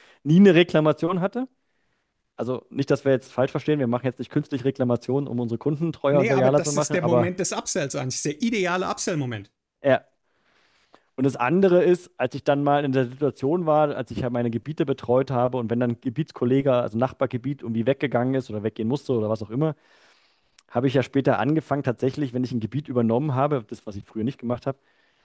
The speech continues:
Speaker 1: auch wenn's nur temporär war, habe ich den Innendienst gefragt, ich sag, „Wo haben wir denn die größten Probleme, wo haben wir die größten Reklamationen am Laufen, wo ist was am meisten schiefgegangen in der Vergangenheit?“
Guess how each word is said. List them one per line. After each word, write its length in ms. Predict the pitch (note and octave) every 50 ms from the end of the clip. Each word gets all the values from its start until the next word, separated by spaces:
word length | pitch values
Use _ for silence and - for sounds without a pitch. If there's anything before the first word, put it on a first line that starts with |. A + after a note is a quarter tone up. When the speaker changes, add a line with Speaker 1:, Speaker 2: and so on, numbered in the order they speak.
| _ _ _
Speaker 1:
auch 100 | _ -
wenn's 140 | B2 B2 -
nur 80 | A#2+
temporär 400 | - - B2+ B2+ C#3+ C3 C3 C3
war, 80 | B2 A#2+
habe 80 | A2+ A#2+
ich 80 | -
den 80 | - B2
Innendienst 300 | B2+ C#3+ D3 D3 C#3+ -
gefragt, 320 | - - - B2+ B2+ B2
ich 60 | A#2+
sag, 180 | - A#2+ G#2 G2+
„Wo 160 | B2 C#3 A#2+
haben 100 | B2+ C3+
wir 80 | C#3 C3
denn 140 | B2+ B2+ A#2+
die 100 | A#2 A2
größten 340 | A2+ A#2+ A#2+ - - -
Probleme, 460 | - - A2+ G2 A2+ B2+ D3 D#3+ D3 A#2+
wo 120 | A#2+ A#2
haben 120 | A#2 B2
wir 60 | B2+ B2
die 80 | A#2
größten 320 | A2 A#2 B2 B2 - - A2+
Reklamationen 640 | A#2+ B2+ - A#2 A2+ A#2 A2 - - B2 D3 D#3+ D3+
am 140 | C#3+ C3 B2+
Laufen, 340 | B2 B2 C3+ C#3 - B2
wo 100 | A#2 C3
ist 120 | B2+ A2 A2+
was 120 | A#2 G#2+
am 100 | A2+ G#2+
meisten 300 | G#2+ A#2 C3+ - - -
schiefgegangen 460 | - - E3 - - D3+ C3+ C#3 C#3+
in 60 | D3 D3
der 60 | C#3
Vergangenheit?“ 540 | - C#3+ C3 C3+ C#3 C#3+ C3 C#3 D3 C#3